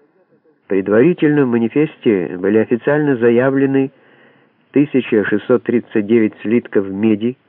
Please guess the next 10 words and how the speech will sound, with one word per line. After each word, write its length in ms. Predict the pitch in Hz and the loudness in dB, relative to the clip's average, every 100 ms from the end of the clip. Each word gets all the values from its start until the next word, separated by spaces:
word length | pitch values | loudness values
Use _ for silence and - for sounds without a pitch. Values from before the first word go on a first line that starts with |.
| _ _ _ _ _ - | _ _ _ _ _ -4
тысяча 360 | 143 135 131 | -4 -2 -2
двести 380 | 110 117 - 113 | 0 0 -2 -4
сорок 280 | - 113 107 | 0 0 0
восемь 400 | 110 110 117 98 | 0 0 -2 -4
ящиков 760 | 90 107 - - 104 - 98 - _ _ _ _ _ _ | -2 -4 -4 -6 -4 -2 -2 -4 _ _ _ _ _ _
с 180 | _ | _
семидесятишестимиллиметровыми 1800 | - 107 117 107 101 - 113 - 107 - 113 107 107 107 - 113 107 101 98 | -4 0 0 0 -4 -2 -2 0 -4 -2 -2 0 0 0 0 2 2 -2 -6
снарядами, 580 | 101 101 98 98 117 139 _ _ _ _ - - _ - | -4 -2 -2 -2 -6 -10 _ _ _ _ -20 -20 _ -4
семьдесят 560 | 135 160 147 139 135 117 | 0 2 0 -2 -2 -4
шесть 300 | - 123 110 | -2 0 0